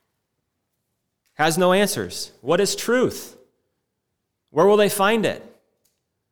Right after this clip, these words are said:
How will they know? Is there such a thing as truth? They seem to look, and they don't find.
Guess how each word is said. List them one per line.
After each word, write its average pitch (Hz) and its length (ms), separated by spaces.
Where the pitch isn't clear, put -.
How 196 180
will 214 80
they 214 140
know? 196 600
Is 151 160
there 185 80
such 196 240
a 202 80
thing 214 260
as 190 140
truth? - 540
They 127 80
seem 160 240
to 147 80
look, 165 360
and 123 100
they 127 60
don't 131 180
find. 143 520